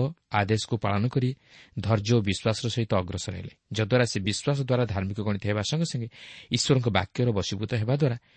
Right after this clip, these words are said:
ସେହି ଅନନ୍ତ ଜୀବନ ରୂପ ଫଳ ପ୍ରାପ୍ତ ହେଲେ ଓ ଈଶ୍ୱରଙ୍କ ପ୍ରତିଜ୍ଞାର ଅଧିକାରୀ ହେଲେ। ସେହିପରି ମୂଷାଙ୍କ ମାତା ଯୋକେବଦ ଅନେକ ପ୍ରକାର ବିପଦ ଓ ଝଡ଼ଝଞ୍ଝା ମଧ୍ୟ ଦେଇ ଗତି କଲେ ମଧ୍ୟ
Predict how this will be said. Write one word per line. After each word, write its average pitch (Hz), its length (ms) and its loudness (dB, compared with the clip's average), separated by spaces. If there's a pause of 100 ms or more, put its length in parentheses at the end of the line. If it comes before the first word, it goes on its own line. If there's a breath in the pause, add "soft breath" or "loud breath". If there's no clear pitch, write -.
(260 soft breath)
ସେହି 117 260 2
ଅନନ୍ତ 127 380 4 (100)
ଜୀବନ 113 380 2
ରୂପ 131 140 0 (140)
ଫଳ 104 260 0
ପ୍ରାପ୍ତ - 360 -4
ହେଲେ 95 220 -8 (1200)
ଓ 120 60 -2
ଈଶ୍ୱରଙ୍କ 156 460 4 (560 soft breath)
ପ୍ରତିଜ୍ଞାର 160 460 6
ଅଧିକାରୀ 98 340 -2
ହେଲେ। - 200 -10 (600)
ସେହିପରି 127 280 4
ମୂଷାଙ୍କ 117 440 2
ମାତା 104 320 2
ଯୋକେବଦ 110 540 2 (1080)
ଅନେକ 143 220 6
ପ୍ରକାର 151 260 0
ବିପଦ 117 400 2
ଓ 120 120 2
ଝଡ଼ଝଞ୍ଝା 104 480 -2
ମଧ୍ୟ 92 280 -2
ଦେଇ 110 140 2
ଗତି 98 240 -2
କଲେ 139 180 -2
ମଧ୍ୟ 160 200 -2